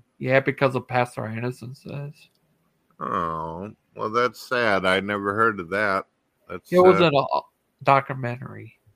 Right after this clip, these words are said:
Speaker 1: about Pastor Anderson.
Speaker 2: Wow. Well, I, I don't think the family should, uh, you know, drop each other and get rid of each other over things like that. That's sad.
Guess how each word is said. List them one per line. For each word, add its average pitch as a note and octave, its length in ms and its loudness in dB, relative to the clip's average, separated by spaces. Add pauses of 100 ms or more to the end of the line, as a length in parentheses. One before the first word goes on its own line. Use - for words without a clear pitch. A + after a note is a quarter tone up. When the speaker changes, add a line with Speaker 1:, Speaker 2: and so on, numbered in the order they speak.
(140)
Speaker 1:
about A2 300 -6
Pastor A#2 380 -8
Anderson. B2 340 -16 (800)
Speaker 2:
Wow. F2 640 -6 (1600)
Well, F#3 340 4
I, D#3+ 340 0
I D#3 140 -2
don't E3+ 240 -6
think D#3+ 220 -12
the C3+ 140 -4
family A2 720 0
should, F2+ 380 -8
uh, F#2 400 -2 (260)
you A2 120 -10
know, F2+ 120 -2
drop F2+ 500 0
each - 180 -14
other E2+ 200 -6
and E2 120 -12
get F2 140 -8
rid E2+ 280 -6
of F2 160 -4 (160)
each F2 260 -14
other E2 280 -6
over D#2+ 200 -10
things E2 380 -18
like E2 240 -14
that. E2 240 -12
That's A#2+ 220 -8
sad. E2+ 400 -10